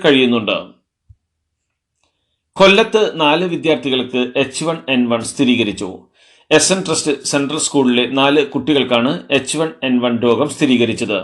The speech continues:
നാലു പേരും ഒരേ ക്ലാസ്സിലെ വിദ്യാർത്ഥികളാണ്. ആരോഗ്യവകുപ്പ് തുടർ നടപടികൾ സ്വീകരിച്ചു വരികയാണ്. മുതിർന്ന കോൺഗ്രസ് നേതാവും മുൻ മന്ത്രിയും കെ പി സി സി മുൻ പ്രസിഡന്റുമായ സി വി പത്മരാജൻ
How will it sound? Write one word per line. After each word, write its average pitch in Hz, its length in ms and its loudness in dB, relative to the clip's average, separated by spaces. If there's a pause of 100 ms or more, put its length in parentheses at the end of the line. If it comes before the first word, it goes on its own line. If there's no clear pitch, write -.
(140)
നാലു 139 300 2
പേരും 139 420 0 (260)
ഒരേ 156 280 4
ക്ലാസ്സിലെ 151 480 0
വിദ്യാർത്ഥികളാണ്. 120 800 2 (400)
ആരോഗ്യവകുപ്പ് 160 920 2
തുടർ 160 200 0
നടപടികൾ 123 540 -2
സ്വീകരിച്ചു 143 480 2
വരികയാണ്. 104 520 0 (1800)
മുതിർന്ന 180 440 2
കോൺഗ്രസ് 139 560 0
നേതാവും 117 480 0
മുൻ 139 180 0
മന്ത്രിയും 123 480 0 (100)
കെ 135 80 2
പി 131 180 -4
സി 143 160 -6
സി 120 280 -4
മുൻ 139 180 -2
പ്രസിഡന്റുമായ 120 800 0
സി 117 180 -6
വി 139 200 -2
പത്മരാജൻ 110 720 -2